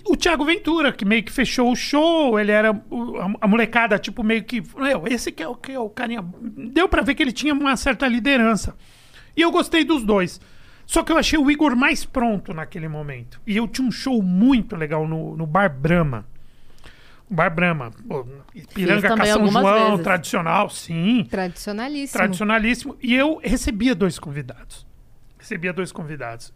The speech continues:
Speaker 1: E eu chamei o Igor pra fazer, "Igor, faz uma canjinha aqui."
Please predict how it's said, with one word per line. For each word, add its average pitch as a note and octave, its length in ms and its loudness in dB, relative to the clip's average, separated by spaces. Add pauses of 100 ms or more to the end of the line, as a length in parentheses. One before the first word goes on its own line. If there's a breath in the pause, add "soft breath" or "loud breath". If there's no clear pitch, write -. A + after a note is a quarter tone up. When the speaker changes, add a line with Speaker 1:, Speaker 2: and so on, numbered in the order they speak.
(120)
Speaker 1:
E F#3+ 160 -4
eu F#3 180 -4
chamei F#3+ 560 0
o F#3+ 140 0
Igor E3+ 320 -2 (540 soft breath)
pra E3+ 140 -4
fazer, G#3 440 -4
"Igor, B3 240 -2
faz C4 240 -2
uma D4 180 -2
canjinha E3+ 560 -2
aqui." G3 480 -6